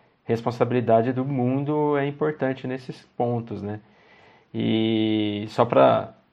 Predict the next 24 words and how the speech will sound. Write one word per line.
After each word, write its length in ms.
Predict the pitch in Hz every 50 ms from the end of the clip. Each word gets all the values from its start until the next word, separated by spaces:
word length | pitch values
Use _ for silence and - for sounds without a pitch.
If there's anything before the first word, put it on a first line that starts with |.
| _ _ _ _ _
fazer 260 | - - 110 101 110
mais 180 | 110 110 110 113
um 80 | 120 120
comentário, 540 | 120 127 123 123 117 123 131 143 135 143
essa 160 | 160 151 - 151
questão 280 | - 147 139 - 139 131
do 100 | 135 -
hate 540 | 104 101 107 104 110 127 135 131 131 - 117
também, 540 | - 117 104 104 107 120 135 147 151 - - - - _ _ _ _ -
é, 320 | - - - 120 120 117 113
é, 100 | 113 110 -
realmente 400 | - 123 127 127 123 127 127 -
é 20 | 117
bem 280 | 104 113 120 135 -
chato, 460 | - - - 110 110 120 131 127 -
é 40 | 117
bem, 720 | 104 104 110 117 127 131 127 120 113 107 104 104 104 110 120
bem 400 | 120 107 107 113 107 110 95 95 - - _ _ _ _ _ _ _ _ _ _ - - - - - -
desagradável 880 | - 104 98 117 117 113 127 123 117 101 98 101 104 117 135 143 131 117
de 100 | 104 107
lidar 340 | 107 110 104 98 107 107 110
com 160 | - 117 101
isso, 320 | 101 117 135 131 - 113
né? 220 | 107 107 113 123